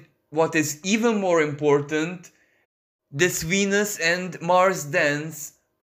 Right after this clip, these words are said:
has a third member by this time, again the symbolism of the three, because these planets are tightly conjunct Pluto,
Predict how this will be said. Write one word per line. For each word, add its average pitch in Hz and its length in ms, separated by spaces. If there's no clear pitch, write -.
has 190 640
a 170 140
third 220 600
member 160 1080
by 175 260
this 196 340
time, 151 560
again 175 460
the 156 80
symbolism 170 920
of 147 220
the 151 100
three, 147 600
because 190 540
these 196 300
planets 180 640
are 170 600
tightly 185 520
conjunct 160 640
Pluto, 147 720